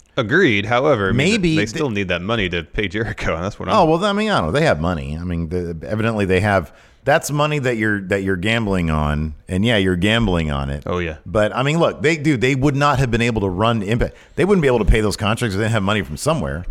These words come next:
Speaker 1: Oh, I know.
Speaker 2: I mean, it's not, it's not some Steven Larson operation over there where it's two guys running a T V show.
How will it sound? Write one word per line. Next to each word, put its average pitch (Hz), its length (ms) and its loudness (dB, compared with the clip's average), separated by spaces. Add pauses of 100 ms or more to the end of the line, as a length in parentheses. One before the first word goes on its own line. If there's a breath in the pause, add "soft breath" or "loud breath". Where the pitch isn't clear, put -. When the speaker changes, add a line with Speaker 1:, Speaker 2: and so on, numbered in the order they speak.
Speaker 1:
Oh, 113 100 6
I 95 100 6
know. 95 240 2
Speaker 2:
I 131 60 -2
mean, 143 140 0
it's - 120 -2
not, 196 280 0
it's 143 160 -2
not 185 260 0
some 151 180 -2
Steven 139 320 -2
Larson 135 300 2
operation 87 500 0
over 78 120 0
there 78 160 2
where 87 80 0
it's - 120 -8
two 107 200 0
guys 87 440 2
running 87 300 -2
a 73 80 -2
T 92 220 -4
V 98 160 0
show. 76 440 -6